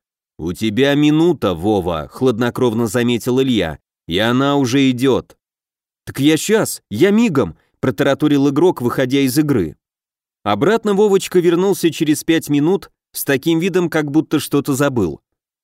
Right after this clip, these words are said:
"Илья Фёдорович, я, похоже, что-то". "Отставить", хмыкнул Илья. "Во-первых, или Илья, или Муром.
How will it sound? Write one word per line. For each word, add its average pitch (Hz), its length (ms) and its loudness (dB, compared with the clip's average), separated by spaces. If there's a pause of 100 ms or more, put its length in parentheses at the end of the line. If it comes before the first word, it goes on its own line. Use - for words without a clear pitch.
(220)
"Илья 160 300 4
Фёдорович, 143 540 0
я, 143 100 2
похоже, 156 400 -2
что-то". 160 480 0 (260)
"Отставить", 107 920 -2
хмыкнул 117 560 0
Илья. 90 420 -2 (440)
"Во-первых, 131 720 0
или 143 280 4
Илья, 139 500 0
или 120 220 2
Муром. 107 540 0